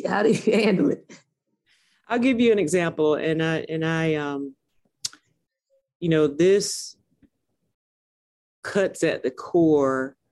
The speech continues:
Speaker 2: of who I am and why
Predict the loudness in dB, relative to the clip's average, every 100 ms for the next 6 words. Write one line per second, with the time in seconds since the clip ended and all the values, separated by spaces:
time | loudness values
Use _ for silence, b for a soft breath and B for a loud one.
0 | _ _ _ _ _ -4 -2 -2 -4 -4
1 | 0 2 2 -2 -6 -6 -4 -4 -4 -4
2 | -6 -8 _ _ _ _ _ _ _ -2
3 | 0 0 0 0 0 -2 -2 -2 -2 -2
4 | -2 -4